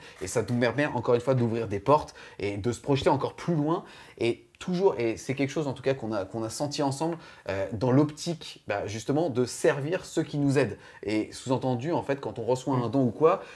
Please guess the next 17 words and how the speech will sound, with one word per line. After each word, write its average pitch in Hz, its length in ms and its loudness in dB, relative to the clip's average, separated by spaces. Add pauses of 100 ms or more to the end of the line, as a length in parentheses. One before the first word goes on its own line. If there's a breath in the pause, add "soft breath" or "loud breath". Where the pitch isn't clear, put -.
(120)
c'est 127 500 4
putain, 147 440 -2
comment 175 400 4
on 135 80 4
va 139 320 4
justement 139 400 0
pouvoir 131 260 4
le 120 140 2
rendre 156 360 2
et 117 220 2
l'améliorer 143 720 4
en 123 120 -2
fait 120 180 -2
justement 127 320 -2
avec 110 180 -4
un 107 60 -6
contenu 131 420 -2